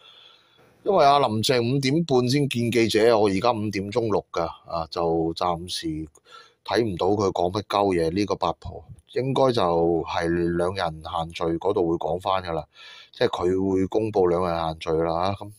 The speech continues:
聽日再同大家講啦。咁啊，Patreon 支持，多謝你哋，拜拜。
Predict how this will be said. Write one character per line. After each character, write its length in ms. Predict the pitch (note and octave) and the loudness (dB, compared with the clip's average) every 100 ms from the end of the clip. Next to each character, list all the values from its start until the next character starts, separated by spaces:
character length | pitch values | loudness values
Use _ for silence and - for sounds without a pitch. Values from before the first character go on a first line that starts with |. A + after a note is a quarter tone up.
| _ _ _ - - _ | _ _ _ -20 -20 _
聽 80 | C3+ | -4
日 40 | C3 | -2
再 500 | - A2 A2 A2 A2 | 2 4 6 6 6
同 180 | F#2+ F2 | 2 -4
大 120 | F#2 | 0
家 120 | G#2 | 0
講 200 | A2 G2+ | 2 2
啦。 80 | A2+ A2 | 2 -2
咁 220 | G2+ A2 | -4 0
啊， 180 | G2 F2+ - | 0 -2 0
Patreon 320 | A#2+ A2 D#2+ | -2 -2 -6
支 120 | G#2 | -8
持， 180 | - D#2+ | -6 -6
多 160 | G2 | -4
謝 140 | G2+ F2+ | -2 0
你 120 | F2 | 0
哋， 80 | E2 | -2
拜 100 | - | -2
拜。 240 | F#2+ F2+ | -2 -2